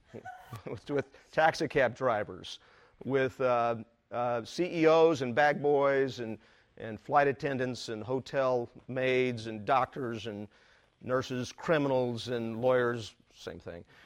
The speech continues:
and politicians and anybody. And, you know, my, uh, my stepfather, Walt Hilmer, was much the same way. It was almost sometimes embarrassing, but he would talk about the Lord with anybody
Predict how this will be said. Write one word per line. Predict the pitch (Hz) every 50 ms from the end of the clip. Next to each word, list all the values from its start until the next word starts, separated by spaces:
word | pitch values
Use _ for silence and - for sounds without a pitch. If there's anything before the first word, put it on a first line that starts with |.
| - -
and | 117 113
politicians | - 135 127 127 127 123 - 139 123 - - 127 117 117 120 117 107 120
and | 110 110 107 - - - - - - - - - - - - - - - - - - - - - - - _ _ - - _ -
anybody. | 185 233 294 302 302 226 175 147 127 104 71 - - - - - - _ _ _ _ _ _ _ _ - - - - _ _ - -
And, | - 151 156 156 160 - -
you | - 165 170
know, | -
my, | 151 147 151 160 165 160 151 147
uh, | 135 127 123 120
my | 139 139
stepfather, | 127 - 202 220 - - 156 139 127 123
Walt | 123 120 127 135 135 135 127
Hilmer, | 131 156 175 196 - 117 95 95 - _ _ _ - _ _ _ _ - 123
was | 131 170 175 143
much | 131 165 214 226 - -
the | - 165
same | - - - 175 151 127 120
way. | 139 175 208 165 123 - - - - - - - - - - -
It | - - _ _ -
was | 127 120
almost | - 170 214 214 180 147 -
sometimes | 120 117 107 - - - -
embarrassing, | 107 101 95 - 120 - 143 139 - - - - 92 101
but | 101 117 110
he | 107 135 165
would | 180 214 208
talk | - 147 135 123 -
about | - 120 123 117 113
the | 151
Lord | 120 104 98 95 95
with | 107 117 - -
anybody | - 196 226 208 139 - - - - - -